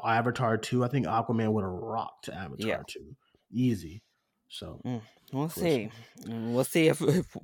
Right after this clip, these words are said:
Speaker 2: Warner Brothers delays it again.
Speaker 1: Right, right. So, let's get into number two. What do we
Speaker 2: All
Speaker 1: got?
Speaker 2: right, so chilling at number two still, we have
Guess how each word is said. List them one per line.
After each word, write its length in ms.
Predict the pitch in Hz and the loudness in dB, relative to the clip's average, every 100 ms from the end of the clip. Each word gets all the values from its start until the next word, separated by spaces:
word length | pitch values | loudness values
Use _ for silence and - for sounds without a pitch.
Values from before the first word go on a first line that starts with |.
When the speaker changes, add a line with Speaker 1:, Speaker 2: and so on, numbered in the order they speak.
| - | 2
Speaker 2:
Warner 280 | 131 139 | 4 4
Brothers 360 | 135 135 139 131 | 6 4 4 0
delays 440 | - 120 117 131 | 2 2 2 2
it 80 | 220 | 0
again. 200 | 208 - - - - - - - - - | 0 -2 -2 -6 -6 -6 -20 -20 -4 -2
Speaker 1:
Right, 440 | - 165 143 98 113 | 6 8 8 6 2
right. 340 | 139 104 80 | 4 2 0
So, 360 | - 107 101 104 - - - - | 0 0 0 -4 -14 -12 -12 -8
let's 140 | 139 | 4
get 120 | 202 | 6
into 100 | 202 175 | 8 6
number 160 | 165 | 4
two. 840 | - - - 151 139 65 65 64 62 | 0 -4 -2 0 0 -2 -10 -12 -14
What 120 | - | -14
do 60 | - | -14
we 100 | - | -14
Speaker 2:
All 60 | - | -6
Speaker 1:
got? 60 | 135 | 2
Speaker 2:
right, 300 | 160 262 240 | 6 6 4
so 680 | - 170 175 202 269 311 - - - | 2 8 10 12 12 8 2 -4 -14
chilling 600 | - - 185 196 214 247 - | -4 2 4 6 4 4 4
at 160 | 156 156 | 4 4
number 260 | 131 131 | 6 4
two 300 | - 233 233 | 4 4 4
still, 440 | 269 - 214 214 226 | 2 8 10 12 10
we 160 | 180 | 6
have 300 | 156 143 170 | 8 8 6